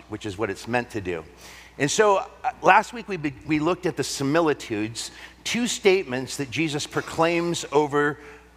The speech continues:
his followers, which is the beginning of the church. And it's two statements that he proclaims over us as his church. "You are the salt of the earth. You are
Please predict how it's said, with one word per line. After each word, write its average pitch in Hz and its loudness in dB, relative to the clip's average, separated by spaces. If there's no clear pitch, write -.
his 147 2
followers, 151 4
which 127 -2
is 139 0
the 147 -2
beginning 151 2
of 127 -2
the 123 -10
church. - -4
And 117 -4
it's 120 -2
two 214 -2
statements 160 2
that 143 2
he 160 4
proclaims 160 0
over 151 4
us 175 4
as 147 2
his 151 -4
church. - 0
"You 160 2
are 151 6
the 127 0
salt 127 0
of 117 -2
the 104 -4
earth. 98 -2
You 127 -2
are 127 6